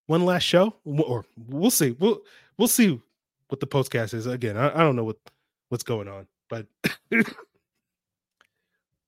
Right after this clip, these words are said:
that's gonna do it for us, guys. Really appreciate it. We won't have a Atlanta football party because of the holiday tomorrow, but, uh, make sure you tune in to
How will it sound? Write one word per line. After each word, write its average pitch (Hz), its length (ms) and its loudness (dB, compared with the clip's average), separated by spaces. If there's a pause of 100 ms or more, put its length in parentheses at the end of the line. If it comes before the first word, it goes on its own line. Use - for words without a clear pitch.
(260)
that's 160 220 4
gonna 160 180 4
do 147 180 4
it 139 40 2
for 139 180 -2
us, 123 100 -4
guys. 127 380 0
Really 156 160 6
appreciate 143 420 -2
it. 131 120 -2 (680)
We 139 100 -2
won't 165 260 6
have 175 160 4
a 147 360 6 (320)
Atlanta 151 240 6
football 151 320 0
party 143 460 -2 (580)
because 131 280 -2
of 127 60 0
the 127 60 -2
holiday 127 460 0 (140)
tomorrow, 123 500 -4 (640)
but, 123 240 -2
uh, 120 340 2
make 147 160 2
sure 151 160 2
you 147 120 -2
tune 151 240 0
in 147 180 2
to 143 300 0